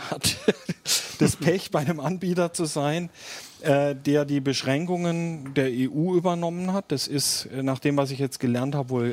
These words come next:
äh, das erste Angebot, was ich gesehen habe, Klarmobil. Es gibt eine Obergrenze, nämlich in dem Moment, wo der Anbieter zu viel drauflegen würde durchs Roaming, kann er das einschränken. Wenn er nämlich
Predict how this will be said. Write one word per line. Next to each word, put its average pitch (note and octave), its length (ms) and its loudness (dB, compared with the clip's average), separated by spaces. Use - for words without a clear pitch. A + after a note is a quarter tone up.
äh, A#2 460 -2
das A#2+ 160 -6
erste B2+ 280 -2
Angebot, C3+ 420 -2
was B2 140 0
ich B2 100 -10
gesehen C3 360 0
habe, A#2+ 160 -4
Klarmobil. D#3 680 -2
Es - 100 -2
gibt F3+ 200 0
eine D#3+ 160 2
Obergrenze, D3 800 0
nämlich B2+ 240 -2
in C3+ 100 0
dem D3+ 140 -2
Moment, E3+ 460 -2
wo B2+ 140 4
der C3 160 4
Anbieter F3 680 -2
zu F#3+ 140 2
viel F3 240 4
drauflegen D3+ 800 0
würde A2+ 260 2
durchs A#2 320 -2
Roaming, E3 560 -2
kann D3+ 260 2
er D#3 200 -4
das D3+ 180 -4
einschränken. A2+ 880 -4
Wenn C3+ 180 2
er D#3+ 120 0
nämlich D3+ 480 0